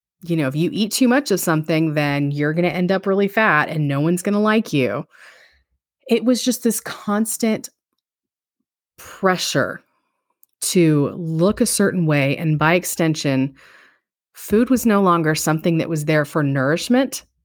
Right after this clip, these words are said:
It was there <laughs> to make sure that you were as small as you possibly could be.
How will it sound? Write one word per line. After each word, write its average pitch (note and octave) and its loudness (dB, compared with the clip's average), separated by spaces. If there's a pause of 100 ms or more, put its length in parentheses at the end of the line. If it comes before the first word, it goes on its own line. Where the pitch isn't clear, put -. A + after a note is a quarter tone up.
(120)
It F#3+ 0
was E3 -2
there E3 2 (520)
<laughs> - -20
to - 0
make E3+ 2
sure F#3+ 2
that D#3 0
you E3 0
were D#3+ 2
as D3+ -4
small C#3+ -2
as E3+ -2
you E3+ -2
possibly F3+ -2
could A3+ 0
be. F#3+ -8